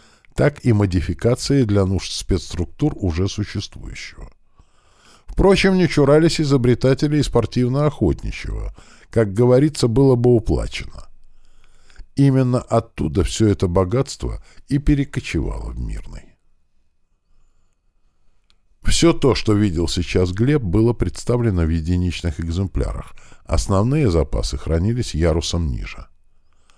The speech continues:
Вопреки расхожему мнению, запасов оружия было не так уж много, и, вероятно, поэтому Ларионов не раздавал его всем подряд. Здесь же находились только образцы, и потому помещение выглядело как музей развития стрелкового оружия.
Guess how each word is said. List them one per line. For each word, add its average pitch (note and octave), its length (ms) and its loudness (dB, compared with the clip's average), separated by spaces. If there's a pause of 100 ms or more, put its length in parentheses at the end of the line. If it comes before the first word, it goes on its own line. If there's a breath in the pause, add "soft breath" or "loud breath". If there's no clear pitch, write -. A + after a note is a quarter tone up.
(300 soft breath)
Вопреки C#3 540 4
расхожему C#3+ 600 4
мнению, C#3+ 460 0
запасов G2 580 0
оружия C3 400 0
было C3+ 280 2
не C3+ 180 0
так B2+ 300 -2
уж B2+ 140 -4
много, A1+ 580 -4 (360 soft breath)
и, - 120 0
вероятно, B2 560 4
поэтому A#2+ 560 2
Ларионов A2 580 2
не B2 100 2
раздавал A#2+ 540 2
его - 200 -8
всем - 260 -8
подряд. - 500 -6 (920 soft breath)
Здесь C3 380 2
же B2 140 2
находились G2 580 2
только B2+ 380 2
образцы, - 640 -2 (320 soft breath)
и G2 100 2
потому A#2 420 2
помещение A2 680 2
выглядело G2+ 540 2
как F#2+ 240 -2
музей G#2+ 420 2
развития F2+ 560 2
стрелкового D#2+ 800 0
оружия. - 480 -6